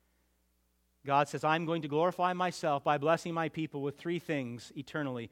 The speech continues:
safety, harmony, and plenty." Safety,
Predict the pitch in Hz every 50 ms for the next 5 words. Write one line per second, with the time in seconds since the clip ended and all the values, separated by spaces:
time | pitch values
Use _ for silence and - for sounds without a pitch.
0 | - - _ - - - 190 190 185 - - 190 185 175 - - - - - -
1 | 175 170 175 175 170 170 170 160 - - - - 147 151 - - 139 117 156 151
2 | 147 - - - 95 87 - _ _ _ _ _ _ _ _ _ _ - - -
3 | - - 185 185 190 - - 208 220 226 220